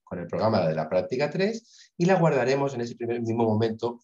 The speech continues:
como práctica cuatro, de modo que mantendremos la información de la práctica tres y crearemos una nueva con la práctica cuatro.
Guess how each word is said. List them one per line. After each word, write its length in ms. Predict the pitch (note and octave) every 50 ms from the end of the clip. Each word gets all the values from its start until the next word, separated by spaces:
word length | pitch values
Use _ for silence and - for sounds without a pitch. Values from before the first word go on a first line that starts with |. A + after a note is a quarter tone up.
| _ _ _
como 220 | - A2 A2 G#2+ A2+
práctica 500 | A2 A2 G#2+ A2 A#2+ G#2 G2+ F#2+ - -
cuatro, 300 | A#2+ A#2 A2+ - F#2+ F2+
de 100 | F#2 F#2
modo 240 | G2 G#2+ B2 C3
que 80 | B2+ -
mantendremos 680 | A2+ A2 G#2 G2 G2 - - F#2+ G2 A2 C#3 D#3 D3 C#3+
la 60 | C#3+
información 400 | C3+ - B2+ A#2+ A#2 A#2+ C3 B2+
de 60 | A2+
la 140 | G2 - -
práctica 400 | - A2 A2 - C3 B2+ B2+ -
tres 540 | - D3+ D#3+ D#3+ D#3+ - - - - - _
y 80 | - -
crearemos 400 | - D#3+ D#3 C#3+ C#3+ C#3 C#3 C#3
una 160 | C#3 A2+ G2+
nueva 300 | F#2+ G2+ G#2 G#2+ A2+ A2+
con 100 | A2+ G2
la 100 | F2 -
práctica 440 | - G2 F#2 - - E2+ E2 D#2+ -
cuatro. 320 | - - - - _ _